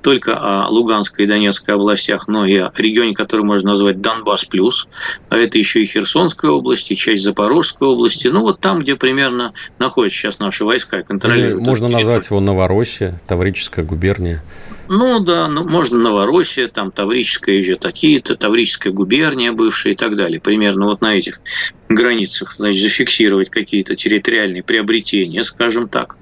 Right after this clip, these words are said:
Speaker 1: от-, от-, откровенно. Вот. А Украина, конечно, хотела бы, в-, так сказать, э, выгнать нас оттуда и выйти на границы, э,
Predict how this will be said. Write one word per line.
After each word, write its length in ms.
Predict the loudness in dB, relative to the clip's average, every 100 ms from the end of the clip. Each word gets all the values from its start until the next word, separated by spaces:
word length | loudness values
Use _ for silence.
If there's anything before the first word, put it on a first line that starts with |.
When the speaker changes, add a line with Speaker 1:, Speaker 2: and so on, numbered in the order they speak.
| -20 -20 -14 -6
Speaker 1:
от-, 180 | -6 -4
от-, 200 | -4 -4 -4
откровенно. 800 | -4 0 2 4 2 -2 -10 -12 -20 -20 -16 -2
Вот. 400 | 4 4 4 0
А 220 | -2 -2
Украина, 360 | 0 0 0 0
конечно, 420 | 0 -2 -4 -4
хотела 400 | -4 0 2 2
бы, 160 | 0 -2
в-, 300 | -2 -4 -4
так 140 | -6
сказать, 380 | -2 -2 -2 0
э, 60 | 0
выгнать 800 | 0 0 2 4 2 2 0 0
нас 220 | -2 -2
оттуда 420 | -4 -2 0 2
и 180 | 2 2
выйти 320 | 0 -2 -2
на 100 | 0
границы, 540 | 2 2 2 0 0
э, 400 | 0 0 -2 -4